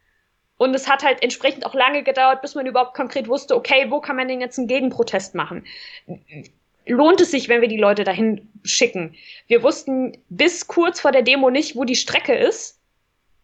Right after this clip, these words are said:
Ähm, uns war aber natürlich klar, wenn jetzt da Wannen bei uns vorm Parteibüro stehen, dann werden die wohl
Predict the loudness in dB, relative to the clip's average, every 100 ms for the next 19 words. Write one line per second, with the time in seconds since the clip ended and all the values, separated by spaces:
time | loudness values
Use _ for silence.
0 | _ 2 4 2 -4 -8 _ -2 0 2
1 | 4 2 -2 -6 -8 -4 0 2 0 -4
2 | _ _ _ _ _ _ _ -20 _ -2
3 | -2 -2 -4 -4 -4 -4 -2 0 -2 -4
4 | -4 -2 -4 -6 -6 -4 0 0 0 -2
5 | -4 0 2 0 -4 _ _ _ _ _
6 | _ _ _ _ _ _ 0 0 2 2
7 | 2 -2 -2 4 4 4